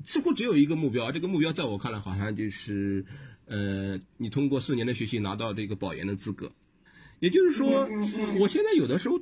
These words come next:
Speaker 1: 特别思考的就是，我觉得中国大学的教育公平，就是表现在这些本来我们可以推定更有学习能力的孩子，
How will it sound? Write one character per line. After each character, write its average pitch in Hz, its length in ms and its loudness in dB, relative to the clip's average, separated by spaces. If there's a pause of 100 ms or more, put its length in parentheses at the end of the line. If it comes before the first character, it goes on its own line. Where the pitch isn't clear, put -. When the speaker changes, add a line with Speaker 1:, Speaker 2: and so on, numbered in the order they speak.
Speaker 1:
特 381 220 -4
别 185 180 2
思 - 960 -8
考 98 240 -4
的 131 100 2
就 190 100 0
是， 233 120 -2
我 247 160 4
觉 381 80 8
得 381 80 8
中 392 260 2
国 175 160 2
大 180 260 0
学 131 220 0
的 160 160 0
教 190 300 -2
育 147 80 4
公 170 260 0
平， 123 240 -4
就 185 100 -6
是 185 140 -8
表 139 180 -2
现 180 220 -2
在 175 100 -2 (360)
这 294 80 4
些 339 100 4
本 156 240 4
来 151 100 4
我 202 140 4
们 175 100 2
可 - 120 0
以 254 80 2
推 359 260 -2
定 208 160 2
更 427 220 0
有 156 80 4
学 143 200 0
习 202 140 -4
能 135 260 -2
力 180 140 0
的 135 80 0
孩 98 280 -2
子， 101 260 -6